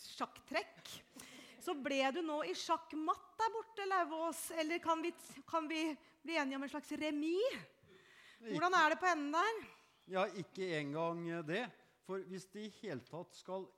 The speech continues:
Speaker 2: endres noe, så er jo meningen at da må det i så fall endres til det bedre, for jeg tror vi kanskje kan enes om at det fungerer ikke perfekt i dag heller, ikke sant? Så du må ikke lese dette som en viss mann leser en del andre skrifttegn. Det blir feil.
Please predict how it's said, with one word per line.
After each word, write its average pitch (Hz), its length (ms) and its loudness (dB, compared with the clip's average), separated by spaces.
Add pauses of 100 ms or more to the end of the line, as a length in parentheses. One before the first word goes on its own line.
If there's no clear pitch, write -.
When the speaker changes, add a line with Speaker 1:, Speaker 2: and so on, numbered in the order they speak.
(120)
Speaker 2:
endres 127 440 -6
noe, 190 160 -10
så 175 160 -6
er 156 80 -4
jo 170 80 -8
meningen 151 220 -6
at - 80 -20
da 147 100 -6
må 143 120 -8
det 165 100 -6
i 160 80 -12
så 151 100 -8
fall 165 240 -12
endres 123 380 -8
til 143 100 -10
det 156 160 -6
bedre, 147 380 -2
for 180 180 -6
jeg - 460 -12
tror 135 180 -6
vi 208 140 -6 (420)
kanskje - 280 -8
kan 170 200 -6
enes 120 320 -6
om 139 160 -6
at 139 160 -12
det 147 120 -8
fungerer 139 520 -4
ikke 143 240 -4 (240)
perfekt - 560 -6
i 135 80 -6
dag 127 240 -2
heller, 143 320 -2 (320)
ikke 156 160 -6
sant? 240 240 -8 (200)
Så - 120 -12
du 156 120 -6
må 147 120 -4
ikke 214 160 -6
lese 175 320 -2
dette 139 200 -6
som 147 120 -6
en 147 120 -2
viss 139 260 -4
mann 135 180 -4
leser 120 280 -4
en 127 80 -4
del 131 180 -2
andre 120 260 -8
skrifttegn. 139 1040 -4 (160)
Det 143 220 0
blir 139 240 -2 (100)
feil. 135 380 0